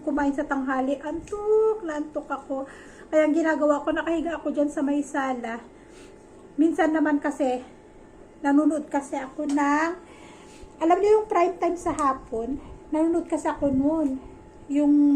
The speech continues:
tira-tirasong paraiso, ganyan, nanonood kasi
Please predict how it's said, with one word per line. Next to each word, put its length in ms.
tira-tirasong 1040
paraiso, 960
ganyan, 320
nanonood 400
kasi 240